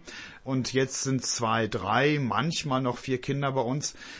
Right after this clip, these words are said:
die eine Familie hat. Also es sind insgesamt auch weniger Kinder geworden. Wir hatten früher mal hundertsechzig Messdiener und Messdienerinnen in einem Dorf von tausend Einwohnern, also sechzehn Prozent der Bevölkerung waren Messdiener. Das ist jetzt nicht mehr so viel. Wir sind jetzt noch sechzig, siebzig, achtzig, glaube ich, bin nicht ganz sicher.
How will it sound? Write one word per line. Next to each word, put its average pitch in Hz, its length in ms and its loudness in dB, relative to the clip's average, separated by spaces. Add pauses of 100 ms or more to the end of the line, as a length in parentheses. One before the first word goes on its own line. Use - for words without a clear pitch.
(160)
die 117 80 4
eine 127 120 2
Familie 131 540 2
hat. 120 300 0
Also 113 220 0
es 110 60 -2
sind 131 160 0
insgesamt 135 380 0
auch 120 140 0
weniger 117 340 2
Kinder 98 360 -2
geworden. 71 540 -8 (380)
Wir 107 100 2
hatten 131 200 0
früher 185 400 2
mal 170 520 4
hundertsechzig 135 920 2
Messdiener 160 640 2
und 131 100 0
Messdienerinnen 117 720 2
in 123 140 -2
einem 104 200 2
Dorf 104 280 2
von 113 180 -4
tausend 110 400 0
Einwohnern, 104 560 0
also 98 220 -2
sechzehn 120 480 -2
Prozent 185 560 0
der 127 80 2
Bevölkerung 120 580 0
waren 98 160 0
Messdiener. 131 680 0
Das 147 200 4
ist 160 220 2
jetzt 156 240 4
nicht 156 220 0
mehr 135 180 4
so 117 160 0
viel. 220 340 0
Wir 175 100 4
sind 147 220 0
jetzt 131 240 0
noch 113 200 0
sechzig, 123 560 -2
siebzig, - 360 -6
achtzig, - 540 0
glaube 214 300 2
ich, - 140 -6
bin 139 120 -2
nicht 123 140 -4
ganz 107 220 0
sicher. 156 180 0